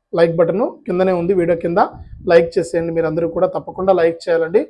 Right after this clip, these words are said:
ఈ లైక్ కోసమే నేను వీడియోస్ అయితే చేస్తాను, తప్పకుండా లైక్ చేసేయండి. అలాగే పక్కనే షేర్ బటన్ ఉంది బాణం గుర్తు మాదిరి, ఆ షేర్ బటన్ పైన నొక్కితే ఒక లింక్ అనేది వస్తుంది, మన వీడియో లింక్. ఆ లింకును మీ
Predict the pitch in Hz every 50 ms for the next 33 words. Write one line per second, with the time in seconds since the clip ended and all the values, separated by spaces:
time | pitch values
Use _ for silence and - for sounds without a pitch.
0 | - _ _ _ _ _ - 175 170 165 165 165 165 196 190 190 196 196 190 185
1 | 180 165 170 180 175 165 - 165 156 160 156 170 160 - - - 143 - 180 170
2 | 175 180 185 170 165 160 170 165 165 - 170 156 - - 165 - 165 185 262 381
3 | - - _ _ _ _ _ - 180 185 196 196 208 196 202 185 - - 208 208
4 | 214 196 - - 180 185 185 190 175 165 175 170 170 185 175 175 160 160 170 170
5 | 165 190 202 - 175 170 160 156 175 240 - - _ _ _ _ _ _ - 175
6 | 170 - 190 196 202 196 214 196 202 202 196 208 196 190 185 170 196 180 208 185
7 | 190 175 165 175 175 - 190 190 180 170 165 170 - - 196 196 180 170 160 156
8 | 170 170 180 175 170 165 160 - 247 - 508 - - _ _ _ _ - 180 180
9 | 185 202 202 254 240 226 208 196